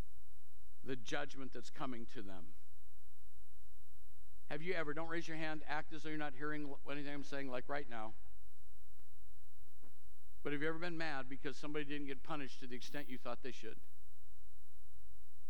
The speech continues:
That's a narcissist. Because those of us who have been broken are thankful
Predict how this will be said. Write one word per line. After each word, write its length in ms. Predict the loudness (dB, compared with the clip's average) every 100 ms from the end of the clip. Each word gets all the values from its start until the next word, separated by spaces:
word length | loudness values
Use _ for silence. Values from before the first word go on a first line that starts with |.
| 0
That's 200 | 0 0
a 60 |
narcissist. 640 | 0 0 0 0 0 0 0 0 0 0 0 0 0 0 0 0 0 0 0 0 0 0 0 0
Because 300 | 0 0 0
those 320 | 0 0 0
of 80 | 0
us 160 | 0
who 80 | 0
have 100 | 0
been 160 | 0 0
broken 520 | 0 0 0 0 0 0 0 0 0 0 0 0 0 0 0 0 0
are 100 | 0
thankful 600 | 0 0 0 0 0 0